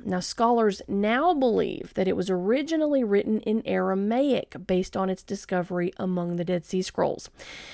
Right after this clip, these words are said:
Aramaic was the common language among the ancient Hebrews. Scholars also believe that around the turn of the millennium,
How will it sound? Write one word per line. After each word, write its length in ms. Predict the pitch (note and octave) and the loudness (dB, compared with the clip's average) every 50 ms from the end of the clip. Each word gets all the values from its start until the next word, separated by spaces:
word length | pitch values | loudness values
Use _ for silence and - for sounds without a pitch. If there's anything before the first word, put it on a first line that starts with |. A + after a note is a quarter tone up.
| - - | -18 -4
Aramaic 560 | - - A3 A3 A3 G#3 G#3+ A3+ B3+ C4 B3+ - | 2 4 6 8 8 8 8 8 8 8 8 6
was 160 | A3+ G#3+ A3+ | 2 0 0
the 60 | - | 0
common 480 | G3+ - - - A3+ G#3 G3+ G3 F#3+ F#3+ | -2 -4 -2 -2 0 0 2 0 0 0
language 680 | F#3 G3+ G#3+ B3+ C#4+ C#4+ A#3 G#3 G3 F#3 F#3 F3 - - - | 0 2 4 4 4 6 6 6 6 6 4 0 -4 -6 -4
among 460 | - G3+ G#3 F#3+ F#3 F#3 F3+ F3+ F3+ | -2 -2 0 0 0 0 0 0 -2
the 160 | F3 G3 - - | -2 -2 -2 -2
ancient 400 | F#3 F3+ F3 - - F3+ F3 E3+ | -2 -2 -2 -2 -2 -2 -2 0
Hebrews. 640 | E3 G3+ G3 F#3+ F#3 F3+ E3+ D3 - - - - - - - - - - - - - - - - - | 0 2 2 2 2 2 0 0 -2 -4 -8 -10 -10 -12 -16 -16 -16 -16 -16 -16 -16 -18 -18 -16 -12
Scholars 460 | - - - B3 B3 B3 A#3+ A3+ G#3 | -4 4 6 8 10 10 8 8 8
also 320 | A3+ A#3+ D#4 D#4 - F#4 | 6 6 6 6 4 4
believe 440 | F4+ D4 C#4+ B3+ G#3+ G3 F#3+ F#3 F3+ | 4 4 4 4 6 6 4 4 4
that 120 | F3+ F#3+ F#3+ | 2 2 2
around 240 | F#3 F#3+ G3+ A3+ | 2 2 2 2
the 100 | C4 D#4+ | 0 0
turn 300 | D4+ - - C#4 B3+ B3 | -2 -2 -2 0 0 2
of 60 | A3+ G#3 | 2 2
the 80 | G#3 | 2
millennium, 800 | G3+ G3 F#3+ F#3 F#3 G3 A3+ C#4+ E4 F4 C#4 G#3 F#3 F#3 F#3 F#3 | 2 2 0 0 2 2 2 2 2 2 2 2 2 2 0 0